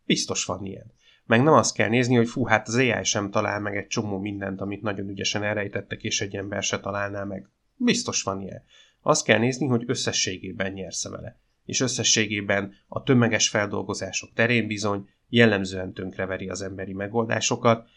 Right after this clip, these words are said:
hiszen jellemzően nem tudunk minden egyes üzenethez annyi átgondolást állít-, ö, mellé állítani,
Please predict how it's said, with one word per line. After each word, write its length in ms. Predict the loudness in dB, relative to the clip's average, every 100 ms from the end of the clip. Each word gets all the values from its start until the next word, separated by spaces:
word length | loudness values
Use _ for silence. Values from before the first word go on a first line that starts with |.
| _ -12
hiszen 500 | -2 2 2 0 -2
jellemzően 640 | 2 2 2 -2 -4 -4
nem 200 | -4 -4
tudunk 300 | -6 -6 -6
minden 300 | -6 -6 -4
egyes 300 | -6 -6 -6
üzenethez 560 | -6 -6 -6 -4 -4 -4
annyi 260 | 0 0 0
átgondolást 760 | -2 -4 -6 -6 -8 -6 -2
állít-, 380 | -2 -2 -6 -4
ö, 200 | -4 -4 -6 -12 -6
mellé 300 | 0 2 4
állítani, 640 | 4 2 0 2 2 2